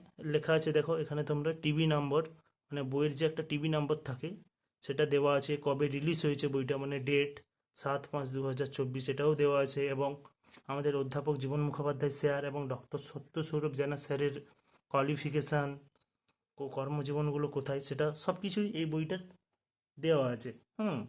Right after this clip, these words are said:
পরবর্তী পেজে গেলে আমরা যেটা দেখতে পাই সেটা হলো বইটির মূল্য। বইটির মূল্য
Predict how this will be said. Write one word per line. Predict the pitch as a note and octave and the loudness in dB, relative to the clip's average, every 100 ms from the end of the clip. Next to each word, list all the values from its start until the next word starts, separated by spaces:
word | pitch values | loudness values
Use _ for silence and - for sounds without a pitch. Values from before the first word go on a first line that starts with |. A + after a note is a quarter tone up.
| - _ - _ - | -10 _ -20 _ -2
পরবর্তী | D3+ F#3 G3+ - A3+ A3+ | 2 2 0 -2 -4 0
পেজে | E3 D#3+ G3+ | 0 2 4
গেলে | G3+ G#3 | 4 4
আমরা | G3+ G3+ | 4 2
যেটা | G3 G3 | 0 0
দেখতে | D#3+ D#3+ G3+ | 0 0 0
পাই | D3+ D3+ G3 - _ _ - | 0 -2 -6 -16 _ _ -6
সেটা | F3 F#3 | -2 0
হলো | F#3+ F3+ F3 - _ - | 2 2 0 -4 _ -10
বইটির | D3 F3 G3 G#3 F#3 | 0 0 2 2 2
মূল্য। | F3 F3 D3+ A#2 A2+ - _ _ _ - | 2 2 2 2 -2 -16 _ _ _ -8
বইটির | C3+ E3 F3 G3+ | -2 0 2 2
মূল্য | E3+ E3+ F#3+ | 2 0 2